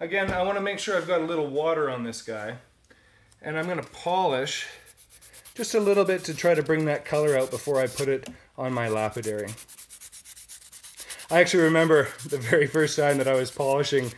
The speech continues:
with Richard Morgan, the owner of the Ammonite factory in, uh, Canmore, Alberta. Uh, he's been working with Ammonite for over thirty years,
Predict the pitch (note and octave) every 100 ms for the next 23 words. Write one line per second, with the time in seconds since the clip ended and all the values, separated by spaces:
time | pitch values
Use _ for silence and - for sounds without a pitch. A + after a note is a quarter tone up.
0 | - - - - C#3+ B2+ D3+ D3 C#3 C#3
1 | D3 C3+ A#2+ B2+ D3 D3 C#3+ B2+ B2 C3
2 | C3+ B2+ B2+ B2 A#2+ C3 B2 A#2 A2 A2
3 | G#2+ G#2 - C#3 C3 C3 B2 A2+ G#2+ A#2+
4 | B2 G#2 - - - - - - B2+ A#2+
5 | E3 E3+ F3+ E3+ D#3 C#3+ C3+ C3+ C3+ C3
6 | C3 B2 C#3+ D#3 C#3+ - C#3+ B2+ A#2 B2+
7 | B2 A2+ G2